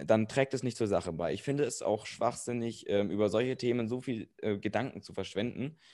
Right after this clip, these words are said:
ähm, wie zum Beispiel, ob der Tolkien rassistisch ist,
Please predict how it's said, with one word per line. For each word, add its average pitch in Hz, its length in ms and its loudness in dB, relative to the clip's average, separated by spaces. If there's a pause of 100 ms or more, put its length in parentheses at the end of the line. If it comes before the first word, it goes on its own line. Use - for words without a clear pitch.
(240)
ähm, 101 420 4
wie 107 120 0
zum 104 120 -4
Beispiel, 104 260 6
ob 98 120 0
der 101 100 2
Tolkien 107 340 2
rassistisch 92 460 -2
ist, 110 240 -2